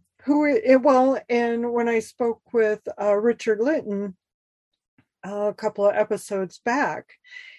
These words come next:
you know, he's got his book in, in several languages. So then, you know, when it came to, and he, he talks about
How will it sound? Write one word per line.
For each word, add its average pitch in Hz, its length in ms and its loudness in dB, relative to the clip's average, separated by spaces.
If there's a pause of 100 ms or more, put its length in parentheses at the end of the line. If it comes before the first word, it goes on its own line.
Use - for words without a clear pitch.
(400)
you 220 160 4
know, 202 200 2
he's 269 340 2
got 202 220 -2
his 240 220 -4
book 226 280 -4
in, 202 380 -2
in 196 200 -6
several 185 680 0
languages. 202 880 -2 (340)
So 220 340 8
then, 214 600 2
you 220 160 0
know, 196 460 -2
when 214 180 0
it 220 160 0
came 214 400 -4
to, 202 520 0
and 208 160 0
he, 220 320 2
he 208 220 -12
talks 208 320 0
about 196 360 -2